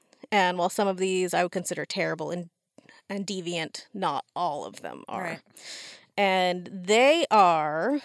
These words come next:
Speaker 1: and these are the eight, um, paraphilia disorders in the D S M five, uh, voyeurism,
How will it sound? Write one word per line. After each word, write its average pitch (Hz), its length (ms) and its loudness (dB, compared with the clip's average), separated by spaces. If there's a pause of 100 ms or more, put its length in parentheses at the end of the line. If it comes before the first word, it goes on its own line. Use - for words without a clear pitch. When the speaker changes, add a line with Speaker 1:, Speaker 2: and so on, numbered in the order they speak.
Speaker 1:
and 190 100 -4
these 185 160 -4
are 190 40 -6
the 180 160 -8 (100)
eight, - 600 -2 (640)
um, 190 540 -8 (580)
paraphilia 165 480 -4
disorders 160 680 -6
in 190 120 -10
the - 60 -8
D 156 140 -6
S 170 140 -6
M 156 100 -6
five, 165 340 -6 (640)
uh, 170 260 0
voyeurism, 277 840 2